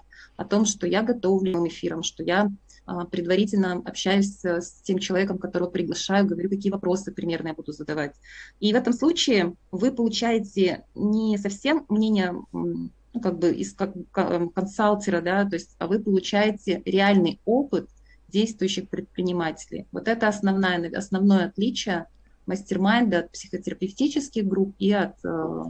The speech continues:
когда мы на консалтинг идём.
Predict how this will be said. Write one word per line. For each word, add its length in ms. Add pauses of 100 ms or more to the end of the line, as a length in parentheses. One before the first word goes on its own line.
(360)
когда 360
мы 360 (120)
на 120
консалтинг 680
идём. 300